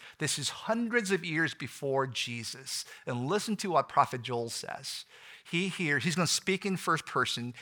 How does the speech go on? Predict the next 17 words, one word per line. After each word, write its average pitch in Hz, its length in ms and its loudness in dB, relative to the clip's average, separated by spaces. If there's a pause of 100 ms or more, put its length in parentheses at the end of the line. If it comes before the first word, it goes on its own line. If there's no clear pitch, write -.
He's 135 200 -4
hearing 180 320 4
from 226 120 0
the 226 80 6
Lord. 120 380 4 (180)
God 139 200 10
is 135 120 2
speaking 165 360 0
through 175 180 0
Prophet 135 340 2
Joel, 117 340 -2 (160)
and 127 80 0
this 131 160 2
is 127 60 -6
what 120 100 2
he 117 80 0
says. - 440 -8